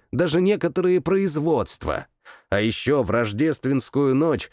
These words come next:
запустили первых пескунов — которые выслеживали и отстреливали выживших людей,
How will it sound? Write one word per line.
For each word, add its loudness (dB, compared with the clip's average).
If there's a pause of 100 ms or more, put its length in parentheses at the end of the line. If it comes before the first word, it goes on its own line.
(160)
запустили 0
первых -2
пескунов — 0 (220)
которые 2
выслеживали 0
и 0
отстреливали 0
выживших 0
людей, 0